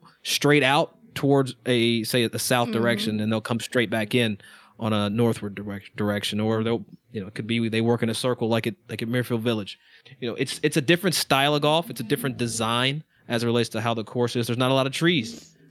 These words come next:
Speaker 1: um, in link style golf, and it's,
Speaker 2: Like,
Speaker 1: it's a s-,
Speaker 2: none.
Speaker 1: it's a
Speaker 2: <laughs>
Speaker 1: style of golf where you got, you can play a ground game, and that's one thing I wanna ask you specifically, because out here in Scottsdale, being a new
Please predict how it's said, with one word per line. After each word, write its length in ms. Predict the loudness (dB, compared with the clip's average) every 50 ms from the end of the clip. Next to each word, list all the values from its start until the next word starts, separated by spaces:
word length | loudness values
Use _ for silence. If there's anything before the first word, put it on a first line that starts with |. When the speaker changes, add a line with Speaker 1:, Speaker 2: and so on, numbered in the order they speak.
| _ -10 -8
Speaker 1:
um, 240 | -6 -6 -4 -6
in 100 | -6 -4
link 160 | -4 -4 -4 -4
style 240 | -2 -2 -2 0
golf, 320 | 0 0 0 0 -2 -4 -4
and 160 | -4 -2 -2
it's, 140 | -2 -4 -4
Speaker 2:
Like, 140 | -6 -4 -4
Speaker 1:
it's 160 | -4 -2 0
a 20 | 0
s-, 180 | 0 -2 -4
Speaker 2:
none. 140 | -8 -14 -18 _ _ _ _ -6 -4
Speaker 1:
it's 140 | -2 -2 0
a 60 | -2
Speaker 2:
<laughs> 60 | 0
Speaker 1:
style 240 | 2 2 2 4 2
of 80 | 2 4
golf 240 | 2 2 2 2
where 80 | 2 2
you 100 | 2 4
got, 160 | 2 0 2
you 120 | 0 2 2
can 160 | 2 0 0
play 200 | 2 2 4 4
a 60 | 2
ground 480 | 2 0 0 0 0 0 -2 -4 -2 -2
game, 300 | -4 -4 -4 -10 -14 -18 -20 -18 -16 -4 -2
and 100 | 0 0
that's 200 | 0 0 -2 -12 _ _ _ _ -12 -4
one 180 | -2 -2 2
thing 160 | 2 2 4 4
I 40 |
wanna 200 | 4 4 4 4
ask 400 | 2 2 2 2 0 0 -2 -2
you 180 | -2 -2 -2 -4 _ -12
specifically, 680 | -14 -8 -8 -6 -2 -2 0 0 -2 -2 0 -2 -2
because 440 | 0 -2 -2 0 0 -2 -2 -4 -10 _ _ _ _ _ _ _ _ _ 0
out 220 | 0 2 0 0 0
here 260 | 0 2 4 4 4
in 60 | 2
Scottsdale, 600 | 0 0 0 0 0 0 0 0 0 0 0 0
being 500 | 0 2 2 2 2 0 -2 -6 _ -16 _ -4
a 80 | -2 -2
new 560 | 0 0 2 2 4 4 4 2 2 0